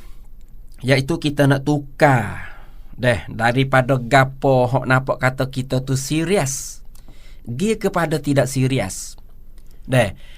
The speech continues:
nak buat lagu mana perkara ni tu, oh, penat sangat, letih sangat, menempuhi dengan dia.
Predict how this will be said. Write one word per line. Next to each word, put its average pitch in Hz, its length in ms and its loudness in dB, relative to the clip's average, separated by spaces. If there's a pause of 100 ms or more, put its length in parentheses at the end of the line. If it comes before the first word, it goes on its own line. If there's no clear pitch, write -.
(100)
nak 131 80 2
buat 156 240 8
lagu 180 240 6
mana 190 480 4
perkara 165 320 4
ni 165 160 2
tu, - 160 -2
oh, 165 320 0
penat 147 400 0
sangat, 139 560 4
letih 135 240 2
sangat, 135 800 6
menempuhi 135 480 4
dengan 127 240 4
dia. 123 560 2